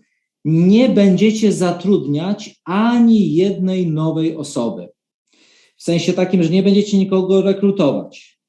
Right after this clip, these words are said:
nikogo rekrutować, nikogo zatrudniać. I o ile, gdyby tak było, to jest hipotetyczne, to ja nie mówię, że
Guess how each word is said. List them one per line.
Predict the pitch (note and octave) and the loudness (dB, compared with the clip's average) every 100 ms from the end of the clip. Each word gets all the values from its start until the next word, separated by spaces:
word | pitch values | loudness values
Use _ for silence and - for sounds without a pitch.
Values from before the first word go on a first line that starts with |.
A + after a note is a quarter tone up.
| - | -8
nikogo | D#3+ F3 A3 G3+ G3+ | -6 0 0 2 2
rekrutować, | F#3+ F#3+ F3 F3 E3 D#3+ D3+ | 2 -2 -4 -4 -4 -4 -6
nikogo | E3+ A3 G3+ F3+ | -4 -2 0 0
zatrudniać. | D#3+ D3 A#2 G2 G2+ A2+ - _ _ _ _ _ | -2 -6 -10 -12 -14 -16 -20 _ _ _ _ _
I | E3+ G#3+ | -2 -2
o | G3+ G3+ | 2 0
ile, | G3+ A#3 C#4 D#3 | 4 4 4 2
gdyby | D3 C#4 C#4+ | 0 2 2
tak | A#3+ | 2
było, | F#3+ C3+ | 2 2
to | G#3+ | 0
jest | - | 0
hipotetyczne, | C#4 C4+ C#4 C#4 A#3+ - - F3+ - | -2 0 -2 0 0 -2 -8 -10 -10
to | - A3 G#3 | -8 -6 -6
ja | G3+ G3+ G3+ | -4 -4 0
nie | G3 G3+ | 2 2
mówię, | A3+ E3+ | 4 2
że | D#3 | 2